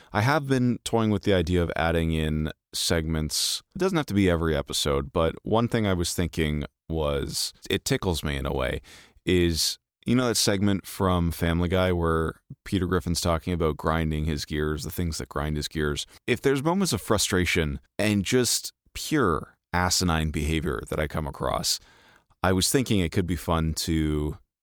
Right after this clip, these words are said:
outline that, but then on the flip side to grind my gears, have sort of a fatherly advice segment right after that, as if I was my own dad giving myself advice on how to deal with that frustration,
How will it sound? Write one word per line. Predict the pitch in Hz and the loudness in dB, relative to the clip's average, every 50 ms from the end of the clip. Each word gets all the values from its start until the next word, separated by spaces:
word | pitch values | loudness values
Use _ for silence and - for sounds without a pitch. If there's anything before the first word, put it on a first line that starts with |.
| - - | -2 0
outline | 131 151 104 85 80 73 69 65 64 | 2 2 2 2 0 0 0 -2 -4
that, | 62 62 65 - - _ _ _ _ _ _ _ _ _ - | -4 -4 -4 -4 -6 _ _ _ _ _ _ _ _ _ -2
but | - 113 - | 0 2 4
then | 123 120 123 | 4 4 4
on | 123 120 | 4 2
the | 113 110 | 2 0
flip | - - 170 165 - - | 0 0 -2 0 0 0
side | - 113 95 92 82 | 2 4 4 2 2
to | - | 0
grind | - - 95 90 87 85 85 | 0 0 0 2 2 2 2
my | 87 82 80 | 2 2 0
gears, | 78 - 80 78 73 76 76 78 - - - _ _ _ _ - | 0 0 0 0 0 0 -2 -4 -4 -6 -8 _ _ _ _ -2
have | - 170 156 | -2 0 0
sort | - 151 143 | 2 2 2
of | 120 101 | 2 0
a | 98 | -2
fatherly | - - - 104 104 107 117 110 101 101 98 | 0 0 2 2 4 4 4 4 4 4 4
advice | 92 82 76 87 87 90 92 - | 2 2 2 2 2 2 2 2
segment | - - 101 95 92 95 92 - | 2 2 0 0 0 0 -2 -2
right | 55 85 87 92 90 | 0 0 0 2 2
after | 85 82 90 90 - - 107 | 2 2 0 0 0 -2 0
that, | 92 104 104 120 131 - _ _ _ _ _ _ _ _ _ _ _ _ - | 2 2 2 2 0 -2 _ _ _ _ _ _ _ _ _ _ _ _ 0
as | 95 98 85 80 104 | 0 2 2 4 2
if | 113 - - | 2 2 2
I | 110 101 | 2 4
was | 95 95 92 78 85 | 4 4 2 2 2
my | 92 87 87 90 | 2 4 4 4
own | 90 92 90 87 | 4 4 4 4
dad | 87 85 82 82 85 87 87 87 90 _ _ _ _ _ - | 4 4 4 4 4 2 2 0 -2 _ _ _ _ _ -2
giving | - 101 95 101 101 95 92 | 0 2 2 4 4 4 4
myself | 90 87 82 - - 90 87 87 85 - | 4 2 2 2 2 2 2 2 2 0
advice | 90 78 76 85 82 80 80 82 - - - - - - - _ _ _ - | -2 -2 0 0 0 2 2 0 0 -2 -4 -4 -8 -16 -20 _ _ _ -2
on | 82 82 82 80 78 80 78 80 - | 0 2 2 4 2 2 0 -2 -4
how | - - - 92 95 | -4 0 2 2 2
to | 104 101 | 2 2
deal | 82 98 98 104 110 117 123 120 | 2 4 4 4 6 4 4 2
with | 117 113 - | 2 2 2
that | 117 - - | 0 0 0
frustration, | - - 123 - - - 123 127 127 - - 151 151 151 | 0 0 0 0 0 0 0 -2 0 -2 -2 -2 -4 -4